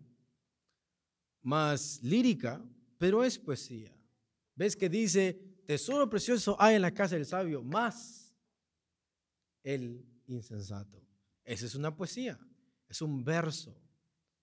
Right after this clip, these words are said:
¿Y sabes qué esa poesía nos dice? Que el énfasis no está en el hombre sabio.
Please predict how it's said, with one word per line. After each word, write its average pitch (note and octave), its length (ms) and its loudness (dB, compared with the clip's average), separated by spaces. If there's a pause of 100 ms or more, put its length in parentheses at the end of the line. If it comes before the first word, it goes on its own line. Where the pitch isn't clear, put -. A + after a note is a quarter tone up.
(640)
¿Y B2 80 -14
sabes F3 320 -2
qué E3+ 140 -6
esa D#3 180 -4
poesía D3 240 -6
nos C#3+ 180 -6
dice? D#3 380 -12 (560)
Que - 120 -12
el A2 100 -4
énfasis G#3 760 -4
no D3+ 240 -2
está E3 640 -4 (520)
en B2 120 -4
el A#2+ 160 -2
hombre B2+ 460 -4
sabio. G#2+ 500 -14